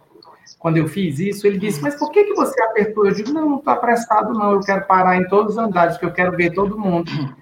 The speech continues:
Ele disse, "Mas eu vou me atrasar pro colégio." Eu digo, "Então, desculpa, é porque eu não sabia que você tava atrasado." Nunca mais ele apertou o botão. Veja que ali foi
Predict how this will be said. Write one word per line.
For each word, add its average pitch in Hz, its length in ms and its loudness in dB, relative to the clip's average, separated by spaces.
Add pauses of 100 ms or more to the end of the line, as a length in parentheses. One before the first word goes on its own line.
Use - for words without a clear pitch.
(240)
Ele 220 160 4
disse, 208 220 0 (100)
"Mas 208 160 2
eu 220 100 0
vou 214 120 2
me 202 80 2
atrasar 196 440 2
pro 190 120 -4
colégio." 190 500 2
Eu 180 60 -4
digo, 185 300 -6 (240)
"Então, 269 280 -12
desculpa, 214 640 -6
é 170 80 4
porque 175 180 -4
eu 196 60 2
não 202 80 0
sabia 196 420 4
que 196 80 -2
você 165 200 -6
tava 160 220 2
atrasado." 139 680 2 (640)
Nunca 190 240 0
mais 156 260 2
ele 156 120 2
apertou 156 420 -2
o 147 60 -4
botão. 147 340 -2 (920)
Veja 143 640 2
que - 100 -4
ali 151 540 0 (180)
foi 202 140 2